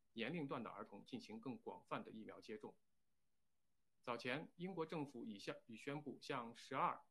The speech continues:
至十五岁年龄阶段有潜在问题的儿童施打疫苗，但针对更广泛的在该年龄阶段推广疫苗，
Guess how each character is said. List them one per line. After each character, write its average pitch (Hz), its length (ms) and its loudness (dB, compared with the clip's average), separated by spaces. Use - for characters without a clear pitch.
至 123 180 -2
十 127 220 -4
五 131 160 -2
岁 107 240 -2
年 107 180 -2
龄 127 140 0
阶 120 160 0
段 113 180 0
有 127 160 0
潜 113 240 -2
在 160 160 4
问 160 180 2
题 120 140 -4
的 117 100 -2
儿 104 180 -2
童 113 240 -8
施 - 220 -6
打 - 160 -6
疫 101 140 -10
苗， 95 260 -10
但 165 260 4
针 185 220 -2
对 151 180 4
更 170 240 0
广 95 300 0
泛 147 180 2
的 - 160 -6
在 104 300 2
该 156 200 2
年 120 240 0
龄 127 200 0
阶 127 160 -2
段 123 200 -2
推 - 160 -4
广 107 200 -4
疫 110 100 -6
苗， 101 260 -6